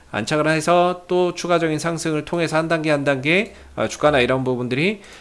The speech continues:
이런 레벨업을 좀 해 나가는 과정 속에서 이슈도 붙을 것이고 거기서 이제 나아간다면 최대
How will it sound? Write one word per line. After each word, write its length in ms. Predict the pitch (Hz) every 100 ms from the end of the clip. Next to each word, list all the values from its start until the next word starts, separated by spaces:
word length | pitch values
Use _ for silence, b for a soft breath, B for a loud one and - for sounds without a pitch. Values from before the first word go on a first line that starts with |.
| B -
이런 240 | 120 117
레벨업을 480 | 120 131 151 135 131
좀 200 | 135 131
해 640 | 131 185 175 139 101 110
나가는 460 | 110 101 147 143 113
과정 380 | - 113 139 139
속에서 540 | 151 131 107 143 135 B B -
이슈도 360 | 135 - 143 139
붙을 360 | 135 147 165
것이고 640 | 165 120 120 135 180 214 208
거기서 360 | 127 117 117
이제 180 | 120 117
나아간다면 920 | 107 107 120 123 117 117 139 175 180
최대 380 | - 160 147